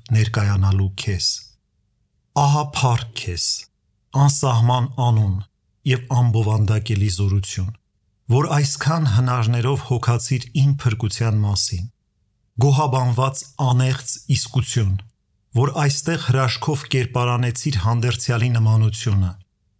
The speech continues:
հանդարտ և վայելչական փայտե գործիքով սաստիկ որոտացիր անհարիր քնիս վրա,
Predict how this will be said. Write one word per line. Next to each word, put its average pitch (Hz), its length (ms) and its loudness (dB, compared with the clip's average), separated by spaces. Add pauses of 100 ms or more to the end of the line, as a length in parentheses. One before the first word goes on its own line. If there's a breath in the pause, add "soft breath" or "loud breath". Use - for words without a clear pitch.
(220)
հանդարտ 135 800 0
և 127 240 2
վայելչական 123 760 0
փայտե 123 400 -2
գործիքով 120 720 -2 (320)
սաստիկ 135 600 -2
որոտացիր 131 720 -2 (120)
անհարիր 117 600 0
քնիս 113 400 0
վրա, 104 260 2